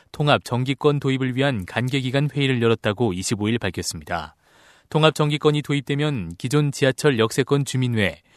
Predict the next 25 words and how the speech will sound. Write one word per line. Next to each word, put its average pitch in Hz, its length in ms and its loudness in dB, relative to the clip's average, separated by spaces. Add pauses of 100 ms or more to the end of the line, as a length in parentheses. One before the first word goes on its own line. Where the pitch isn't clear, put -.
(220)
지하철과 123 640 4
버스를 143 440 2
환승하는 143 460 0
이용객에게도 117 760 0 (200)
할인 143 420 0
혜택이 123 400 -2
제공됩니다. 87 720 -2 (520)
대중교통비가 139 840 2 (240)
약 107 180 2
이십칠 135 400 -2
에서 143 180 6
삼십팔 156 600 0
퍼센트 147 400 2
절감될 123 500 0
것으로 110 340 -2
추정됩니다. 85 840 -6 (1120)
이어서 143 420 4
오 131 120 -2
위 139 100 0
뉴스입니다. 98 600 -2 (600)
미국 151 320 4
뉴욕시의 160 560 2
마지막 151 460 2
공중전화가 131 880 0
철거됐습니다. 95 880 -2